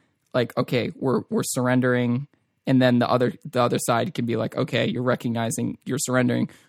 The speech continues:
you're done." And so then they can move in and, like, take you as prisoner or whatever.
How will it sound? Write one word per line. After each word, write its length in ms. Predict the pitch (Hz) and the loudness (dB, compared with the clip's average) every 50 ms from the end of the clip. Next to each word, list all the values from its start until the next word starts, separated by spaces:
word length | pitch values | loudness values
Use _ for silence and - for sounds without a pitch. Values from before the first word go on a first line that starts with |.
| _ - | _ -4
you're 180 | 143 143 139 | 0 0 2
done." 400 | 120 131 127 120 117 113 117 120 - | 4 4 4 4 4 2 0 -2 -2
And 160 | 123 120 - | -4 -4 -2
so 140 | - 127 120 | 0 0 0
then 160 | 113 120 117 127 | 0 0 0 0
they 80 | 120 - | 0 0
can 140 | - 120 | 2 2
move 260 | 120 127 123 123 120 123 | 4 4 4 4 4 2
in 220 | 123 120 120 123 | 0 2 2 0
and, 100 | 120 120 | 0 0
like, 240 | 117 120 117 - - | 0 -2 -2 -4 -4
take 260 | - - 143 131 - | -2 -2 -2 0 0
you 140 | - 120 117 | 0 0 0
as 100 | 104 - - | 0 -2 0
prisoner 360 | - 160 147 131 131 127 117 113 | 0 2 2 4 2 2 0 0
or 80 | 117 | -2
whatever. 460 | 117 117 117 113 113 - 117 117 - | -2 0 0 0 0 -2 -4 -6 -6